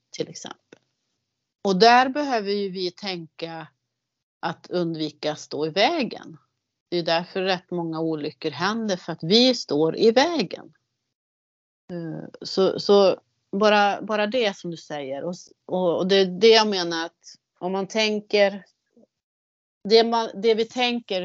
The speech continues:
hur vi vill göra, om, om vi tänker tvärtom, så blir det lite närmare hur hästen tänker, eftersom de har, de är mer ett flyktdjur och vi, vi är mer ett rovdjur.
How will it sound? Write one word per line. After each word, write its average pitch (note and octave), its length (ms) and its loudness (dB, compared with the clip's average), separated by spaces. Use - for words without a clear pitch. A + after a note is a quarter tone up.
hur F#3 180 -8
vi F3+ 120 -6
vill F3 180 -8
göra, F#3+ 420 -4
om, F3+ 60 -10
om F#3 120 -6
vi G3 120 0
tänker F#3+ 500 -4
tvärtom, F3+ 560 -4
så - 160 -8
blir F3+ 280 2
det F3 280 2
lite G3+ 380 0
närmare D#3+ 560 0
hur E3 200 -4
hästen F#3 760 -4
tänker, C#3 640 -4
eftersom D#3 400 -6
de D3 160 -2
har, D3 200 -6
de D#3 320 -4
är E3+ 80 -4
mer D#3 220 0
ett D#3 120 -2
flyktdjur F3 640 0
och D#3 160 2
vi, D3 200 -4
vi D3 200 -2
är D3 40 -2
mer C#3+ 260 -6
ett C#3 160 -10
rovdjur. E3 760 -2